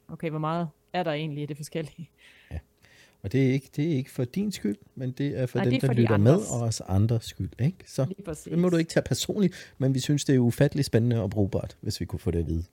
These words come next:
Speaker 2: Tak.
Speaker 1: Lige præcis.
Speaker 2: Ja. Og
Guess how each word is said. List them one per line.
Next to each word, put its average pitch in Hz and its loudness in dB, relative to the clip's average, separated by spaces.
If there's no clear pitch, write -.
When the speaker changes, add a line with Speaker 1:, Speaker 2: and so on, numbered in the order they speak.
Speaker 2:
Tak. - -10
Speaker 1:
Lige 180 -2
præcis. - -16
Speaker 2:
Ja. 87 -4
Og 151 4